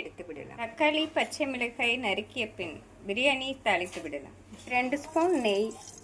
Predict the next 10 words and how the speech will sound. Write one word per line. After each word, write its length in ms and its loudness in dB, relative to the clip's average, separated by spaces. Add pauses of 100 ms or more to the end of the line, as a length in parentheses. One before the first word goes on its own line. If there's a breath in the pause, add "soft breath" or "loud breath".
(1200)
இரண்டு 260 2 (100)
ஸ்பூன் 360 0 (140)
எண்ணெய். 400 6 (960)
எண்ணெய் 400 2
காயவும் 560 4 (320)
பிரியாணி 460 2 (140)
இலை, 180 0 (560)
பட்டை, 360 8 (220)
கிராம்பு, 480 2 (1300)
ஒரு 140 4